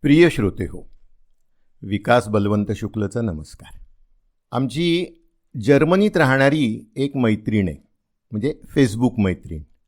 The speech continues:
तिचं नाव आहे सकीना वागदरीकर. तिने तिच्या Facebook वॉलवर एक कथा पोस्ट केली.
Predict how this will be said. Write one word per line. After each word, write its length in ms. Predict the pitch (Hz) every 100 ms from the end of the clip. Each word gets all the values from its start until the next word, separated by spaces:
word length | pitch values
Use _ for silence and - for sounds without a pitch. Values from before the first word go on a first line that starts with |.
| _ -
तिचं 200 | 110 131
नाव 220 | 139 135
आहे 220 | 127 131 - -
सकीना 520 | - 123 - 131 135
वागदरीकर. 640 | 131 110 92 92 82 - 76 - - _ _ _ _ _ _ -
तिने 220 | 156 185
तिच्या 640 | 190 175 180 180 175 -
Facebook 360 | 139 113 123 147
वॉलवर 600 | 143 127 120 120 131 104 104 - -
एक 320 | 139 - -
कथा 220 | 110 147
पोस्ट 500 | 143 120 104 - -
केली. 240 | 85 76